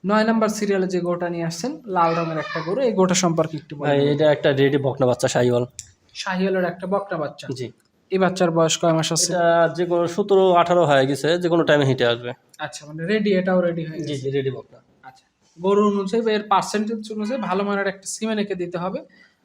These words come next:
Speaker 1: আর আশা করছি বেশ ভালো একটা বাচ্চার পেট থেকে আসবে।
Speaker 2: জি, আল-, আলহামদুলিল্লাহ, যদি একে ভালো একটা সিমেন্ট ইউজ করা যায়, তাহলে ভালো একটা বা-, কিছু আশা করা যায়।
Speaker 1: আচ্ছা, এটার দামটা কেমন রাখছেন?
Speaker 2: ভাই, এটার দাম রাখছে হচ্ছে বিরাশি হাজার টাকা।
Speaker 1: বিরাশি হাজার টাকা। যারা নিতে চায়, আপনার সাথে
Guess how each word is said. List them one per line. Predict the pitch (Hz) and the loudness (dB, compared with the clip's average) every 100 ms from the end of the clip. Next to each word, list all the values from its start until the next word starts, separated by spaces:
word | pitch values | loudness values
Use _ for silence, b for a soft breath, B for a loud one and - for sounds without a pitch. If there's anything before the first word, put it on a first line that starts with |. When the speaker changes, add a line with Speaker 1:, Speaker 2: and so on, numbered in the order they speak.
| _ | _
Speaker 1:
আর | 175 160 | -2 0
আশা | 170 170 | 0 -4
করছি | 190 196 269 | -6 -4 -2
বেশ | 226 190 | -2 -2
ভালো | 170 175 | -2 -4
একটা | 175 - | -4 -2
বাচ্চার | 170 160 165 | -4 -2 -8
পেট | 165 156 | -8 -14
থেকে | - 139 | -14 -12
আসবে। | 131 127 - | -10 -10 -14
Speaker 2:
জি, | 180 202 | -2 2
আল-, | 160 156 156 156 | 4 4 4 4
আলহামদুলিল্লাহ, | 156 160 170 160 | 2 -2 -2 -4
যদি | 160 156 | -4 -6
একে | 160 | -6
ভালো | 156 143 147 | -2 -2 -2
একটা | 139 | -4
সিমেন্ট | 139 - 165 156 | -8 -4 -2 -2
ইউজ | 156 156 | -6 -6
করা | 160 170 | -4 -4
যায়, | 190 | -4
তাহলে | 190 156 | -6 -4
ভালো | 139 135 | -2 -2
একটা | 131 135 | -4 -8
বা-, | 127 _ | -18 _
কিছু | - 135 | -14 -12
আশা | 131 123 | -10 -14
করা | 120 | -18
যায়। | 120 _ _ _ | -20 _ _ _
Speaker 1:
আচ্ছা, | 135 - - _ _ _ | -20 -20 -20 _ _ _
এটার | 190 185 | -2 2
দামটা | 160 147 | 2 2
কেমন | 156 151 143 | 0 0 -2
রাখছেন? | 135 - - - 165 147 | -6 -14 -20 -20 _ -16
Speaker 2:
ভাই, | 151 160 160 160 160 | -12 -8 -6 -4 -4
এটার | 160 151 | -4 -2
দাম | 151 147 | -2 0
রাখছে | 143 160 | -2 -2
হচ্ছে | 156 147 | -6 -6
বিরাশি | 139 139 131 | 2 2 2
হাজার | 131 117 - | -2 -2 -10
টাকা। | 123 120 180 | -12 -12 -8
Speaker 1:
বিরাশি | 180 175 160 165 170 | -6 -4 -6 -8 -12
হাজার | 160 160 160 | -10 -12 -12
টাকা। | - 170 | -16 -12
যারা | 220 190 185 185 | -6 -2 -2 -2
নিতে | 190 185 | -2 -4
চায়, | 185 233 | -4 -4
আপনার | 226 208 | -6 -12
সাথে | 202 | -12